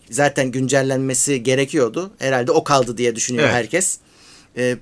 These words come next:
Speaker 1: muhtemelen, e, yani ben şeyi bekliyorum. Fu-, fiziki olarak da güncellenmesini. Çünkü çok aynı kaldı yıllardır. Ama bir de şey bekleniyor. E, M birin bir sonrakini görebilecek miyiz acaba? Hani deniyor. Bakalım. E, göreceğiz
Speaker 2: M-,
Speaker 1: ayın on sekizinde.
Speaker 2: M bir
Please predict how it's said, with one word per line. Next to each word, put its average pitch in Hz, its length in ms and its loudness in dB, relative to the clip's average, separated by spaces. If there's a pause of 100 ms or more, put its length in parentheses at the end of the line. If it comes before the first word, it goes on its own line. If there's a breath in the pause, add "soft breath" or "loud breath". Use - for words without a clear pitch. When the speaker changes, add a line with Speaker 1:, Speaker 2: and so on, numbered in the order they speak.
(120)
Speaker 1:
muhtemelen, 180 680 0 (100)
e, 135 360 -2 (360)
yani 120 220 -2
ben 147 140 4
şeyi 156 260 2
bekliyorum. 113 360 -2
Fu-, 127 280 -8
fiziki 131 420 0
olarak 127 360 2
da 123 60 0
güncellenmesini. 120 720 -2
Çünkü 156 180 -6
çok 165 260 0
aynı 120 280 2
kaldı 110 280 -2
yıllardır. 113 520 -6 (420 loud breath)
Ama 165 180 2
bir 180 100 0
de 208 80 4
şey 185 220 2
bekleniyor. 151 500 -2 (140)
E, 139 360 -2
M 147 160 0
birin 165 240 4
bir 175 60 2
sonrakini 147 500 2
görebilecek 139 560 -2
miyiz 107 220 -8
acaba? 107 420 -4 (200)
Hani 107 220 -10
deniyor. 123 360 -4
Bakalım. 135 380 -2 (180)
E, 123 220 2
göreceğiz 135 380 4
Speaker 2:
M-, 135 40 2
Speaker 1:
ayın 127 120 0
on 131 100 0
sekizinde. 123 440 0
Speaker 2:
M 143 80 2
bir 135 140 -6